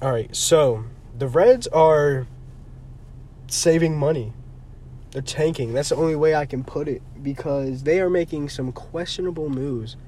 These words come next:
that I don't agree with, and a lot of baseball fans don't agree with, and especially Cincinnati Reds fans don't agree with. Um,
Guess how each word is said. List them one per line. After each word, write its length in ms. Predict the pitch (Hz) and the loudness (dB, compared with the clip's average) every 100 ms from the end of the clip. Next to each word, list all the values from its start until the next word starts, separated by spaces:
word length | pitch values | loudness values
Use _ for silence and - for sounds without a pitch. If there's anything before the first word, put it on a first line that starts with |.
| - | -10
that 280 | 120 120 - | -4 -4 -2
I 280 | 127 143 139 | -2 0 -2
don't 280 | 123 120 117 | -4 -4 -4
agree 240 | 113 117 | -4 -4
with, 200 | 117 - | -4 -6
and 80 | 120 | -6
a 60 | |
lot 160 | 120 123 | -4 -4
of 100 | 110 | -4
baseball 400 | 123 160 - 120 | -4 -4 -4 -6
fans 300 | 113 117 117 | -4 -6 -6
don't 160 | 117 117 | -6 -6
agree 220 | 113 120 | -6 -4
with, 180 | 120 117 | -6 -6
and 100 | 113 | -6
especially 800 | - - - 202 226 180 160 | -8 -6 2 4 4 -2 -4
Cincinnati 580 | 139 160 160 160 143 123 | -4 -4 -4 -4 -4 -6
Reds 300 | 104 123 127 | -2 -2 -2
fans 360 | - 107 101 104 | -6 -8 -8 -10
don't 160 | 98 | -10
agree 300 | 101 95 98 | -10 -10 -12
with. 180 | 95 92 - - - - - - - - - | -12 -14 -16 -18 -20 -18 -18 -18 -18 -18 -4
Um, 520 | 139 135 120 101 101 | 2 2 2 -4 -10